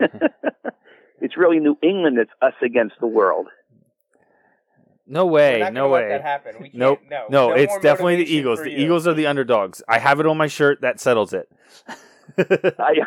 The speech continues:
Speaker 1: I like the shirt. I've seen those. I really like those. Yeah. <laughs>
Speaker 3: It is, it is creative, and I do like that it's going to help fund the Philadelphia School District, and the N F L decided
Speaker 1: Oh, it is.
Speaker 3: Yeah,
Speaker 1: Okay.
Speaker 3: the, well, the N F L kinda took the idea from,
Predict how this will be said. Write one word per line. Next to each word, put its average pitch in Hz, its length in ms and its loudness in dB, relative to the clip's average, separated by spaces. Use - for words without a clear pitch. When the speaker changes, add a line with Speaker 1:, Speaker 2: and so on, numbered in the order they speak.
Speaker 1:
I - 60 4
like 151 200 -2
the 147 100 2
shirt. 135 340 2
I've 123 200 2
seen 143 240 0
those. 113 240 2
I 117 80 4
really 131 260 -2
like 123 260 -4
those. 107 300 -2
Yeah. 107 320 4
<laughs> - 60 -12
Speaker 3:
It 156 140 2
is, 165 180 -2
it 165 100 -2
is 170 180 0
creative, 143 420 0
and 123 100 -4
I 123 80 -2
do 135 160 -10
like 127 260 2
that 123 140 -8
it's 120 160 -6
going 123 280 0
to 113 60 -6
help 120 200 -4
fund 120 400 -2
the 117 60 -10
Philadelphia 117 600 -2
School 131 300 -16
District, 110 500 -10
and 110 220 -4
the 107 120 -8
N 117 120 -2
F 113 120 -6
L 117 160 0
decided 117 320 -2
Speaker 1:
Oh, 214 180 4
it 170 60 6
is. 220 180 4
Speaker 3:
Yeah, 156 160 2
Speaker 1:
Okay. 147 220 0
Speaker 3:
the, 151 120 -2
well, 170 140 4
the 175 160 2
N 190 80 2
F 196 140 0
L 175 140 4
kinda 156 300 -2
took 151 280 -4
the 139 180 -4
idea 131 500 -2
from, 127 600 -2